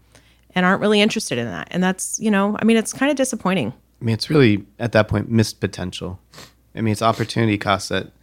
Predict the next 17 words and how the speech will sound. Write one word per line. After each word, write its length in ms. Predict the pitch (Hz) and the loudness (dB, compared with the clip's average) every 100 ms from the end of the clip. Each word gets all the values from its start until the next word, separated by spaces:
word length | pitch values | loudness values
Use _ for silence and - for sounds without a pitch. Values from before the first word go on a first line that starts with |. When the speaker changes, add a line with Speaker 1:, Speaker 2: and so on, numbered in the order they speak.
| _ _ _ | _ _ _
Speaker 2:
if 160 | 107 - | -8 -2
they 140 | 107 | -2
did, 500 | 101 113 110 104 101 | 2 4 4 2 0
and 120 | 104 | -4
they 60 | 101 | -2
have 380 | 104 113 107 107 | 0 2 2 -2
the 180 | 101 - | -8 -8
ability 400 | 104 104 110 98 | -4 0 0 -2
to, 180 | - 98 | -4 -6
if 120 | 98 | -4
they 100 | 101 | -6
did, 500 | 98 110 113 104 98 | -4 2 4 4 0
what 220 | 104 87 | -4 -2
else 180 | 101 - | -4 -6
could 240 | - 117 | -8 -6
we 140 | 104 104 | -2 -2
do? 460 | 107 107 123 135 | -2 -2 -2 -6